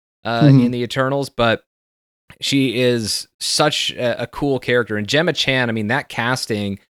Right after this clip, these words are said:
Speaker 1: I'm so excited that she's playing another role in the M C U.
Speaker 2: Same, yeah.
Speaker 1: Because as we started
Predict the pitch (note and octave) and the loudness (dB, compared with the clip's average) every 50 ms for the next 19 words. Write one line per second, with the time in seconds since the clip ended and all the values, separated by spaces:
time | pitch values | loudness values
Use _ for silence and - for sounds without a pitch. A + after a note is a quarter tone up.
0 | _ _ _ _ _ _ _ - C#3 D#3 D3 - F#3 F#3+ F#3+ C#3 - C#3+ C#3 D3 | _ _ _ _ _ _ _ -6 -4 -4 0 2 2 2 2 0 0 2 2 2
1 | D3 C#3 B2+ B2 A2 - - C3+ A#2+ - - - B2+ B2+ B2+ B2+ A#2+ A#2 A#2 A#2 | 2 2 0 -2 -4 -4 -4 -6 -6 -8 -8 -6 -4 -4 -2 -4 -4 -4 -4 -2
2 | A#2 A2+ G#2 G#2+ A2+ A2+ A2+ G#2+ G#2 G#2 G#2+ A2 G#2+ G2+ - - A2 G#2+ A#2+ B2 | -2 -2 -2 -2 -2 -2 -2 -2 -4 -4 -6 -6 -8 -8 -10 -10 -8 -6 -6 -4
3 | A#2 G#2+ G2 A2 A2+ A#2 A#2 A2+ G2+ F2+ G#2 A2 A2 A2+ A2+ A#2 B2 A2+ G#2 - | -2 -2 0 0 2 2 2 2 0 0 0 2 4 4 4 2 0 -2 -8 -10
4 | - B2 B2+ A#2 A2 A2 A#2 C#3 E3 E3 - - - C3 C3+ D3 C#3+ C#3 C3+ C3 | -6 -4 -4 -4 -4 -6 -6 -6 -6 -6 -6 -4 -2 0 0 2 0 0 0 -2
5 | B2+ A#2 G#2 | -2 -4 -8